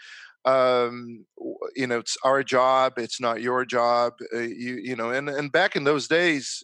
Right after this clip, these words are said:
uh, and it's not that long ago, just an, a decade ago, even the manual that came with the device, uh, said, "Think of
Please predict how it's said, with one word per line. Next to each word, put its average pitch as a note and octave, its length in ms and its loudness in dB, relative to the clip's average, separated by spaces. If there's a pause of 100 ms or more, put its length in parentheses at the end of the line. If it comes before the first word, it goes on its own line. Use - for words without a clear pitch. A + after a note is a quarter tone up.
uh, F#2+ 360 -6
and C3+ 80 -2
it's - 180 -6
not D#3 160 2
that D3 140 4
long D3+ 200 0
ago, C#3 280 0
just - 220 -8
an, B2+ 180 -10
a A#2+ 80 -2
decade C3 420 0
ago, A#2 340 0
even D3 280 -2
the A#2 80 0
manual C3+ 580 0
that A#2+ 180 -8
came C3+ 280 -4
with B2 180 -8
the B2+ 120 -4
device, A#2+ 640 -2 (580)
uh, B2+ 160 4
said, C3 400 2 (240)
"Think D#3 240 -6
of C#3 180 0